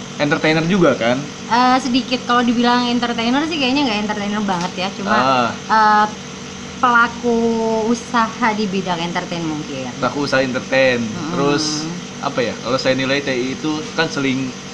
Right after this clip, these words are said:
Speaker 1: suka dipanggil sana sini sama pihak kafe atau usaha-usaha kuliner
Speaker 2: Iya.
Speaker 1: untuk bantuin bisnis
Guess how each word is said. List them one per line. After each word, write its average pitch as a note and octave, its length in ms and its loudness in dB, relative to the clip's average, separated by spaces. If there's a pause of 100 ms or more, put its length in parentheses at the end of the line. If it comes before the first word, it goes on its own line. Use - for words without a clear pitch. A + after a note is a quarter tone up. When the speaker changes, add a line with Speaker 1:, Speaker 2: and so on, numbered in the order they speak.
(180)
Speaker 1:
suka C3 400 -2
dipanggil B2+ 920 0
sana B2+ 240 -4
sini C3 200 -4
sama B2 240 -4
pihak A#2+ 280 -4 (480)
kafe C3 320 -2
atau B2 440 -2
usaha-usaha C3 680 -2 (320)
kuliner B2 400 2
Speaker 2:
Iya. D3 100 0
Speaker 1:
untuk - 220 0 (640)
bantuin C3+ 480 0 (240)
bisnis C#3+ 500 -2